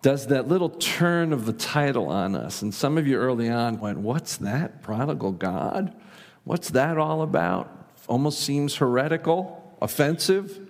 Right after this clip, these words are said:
Because when we think of prodigal, we think of the characteristic of the son who was rebellious, but that's actually not what the word means. Prodigal means spending all, spending everything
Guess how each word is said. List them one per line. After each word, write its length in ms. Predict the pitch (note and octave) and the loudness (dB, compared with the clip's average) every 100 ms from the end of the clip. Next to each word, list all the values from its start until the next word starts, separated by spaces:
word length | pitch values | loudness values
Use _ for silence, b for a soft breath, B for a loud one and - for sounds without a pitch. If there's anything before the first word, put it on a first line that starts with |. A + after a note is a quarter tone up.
| - B B B B B B | -20 B B B B B B
Because 260 | - B2+ | 0 2
when 100 | C3+ | 2
we 60 | C3 | 2
think 220 | C3 D#3 | 2 2
of 140 | B2+ - | 0 2
prodigal, 420 | C#3+ C#3 B2+ A2+ | 2 4 0 0
we 160 | A2+ | 0
think 240 | A2 B2+ A#2 | 2 0 2
of 100 | G#2+ | -2
the 60 | |
characteristic 760 | A2+ B2+ A#2+ A2+ A#2 A2+ A2 - | 2 2 2 2 0 0 -4 -2
of 220 | G2+ F2 | -2 -2
the 80 | E2 | -6
son 640 | - C#3+ C3 A2 G#2+ E2 - - | 0 2 2 0 -4 -6 -10 -20
who 220 | - A2+ A2 | -2 0 2
was 280 | G#2+ G#2 | 2 0
rebellious, 560 | G#2 F#2+ A#2+ B2+ G#2+ E2 | -2 2 2 2 0 -4
but 140 | - | -2
that's 200 | A2+ A#2+ | 0 2
actually 300 | C3 B2 B2+ | 2 0 0
not 220 | A2+ A#2 B2+ | 0 2 0
what 220 | A#2 A2+ | -2 -2
the 100 | G2+ | -2
word 280 | G#2 G#2 G2 | 0 -2 0
means. 460 | C3 C3+ - - - B B B - | -2 -2 -6 -12 -18 B B B 0
Prodigal 500 | A#2+ A#2+ C#3 A2 G2 | 2 2 0 0 0
means 420 | G2+ G2 F#2 F#2+ | 0 0 -2 -2
spending 1000 | - - - - B2 B2+ B2 A#2 A2+ A2+ | -4 -2 -2 2 2 2 0 2 2 0
all, 880 | A2+ A2 G#2+ F#2 C2+ G1+ - - - _ _ b b - | 0 2 2 2 -2 -6 -10 -20 -20 _ _ b b -10
spending 580 | - C#3 C3+ C3 B2+ | -2 0 2 2 -2
everything 840 | - A#2 A2+ F#2+ F2+ E2+ - - - | 0 0 0 -4 -4 -6 -10 -10 -12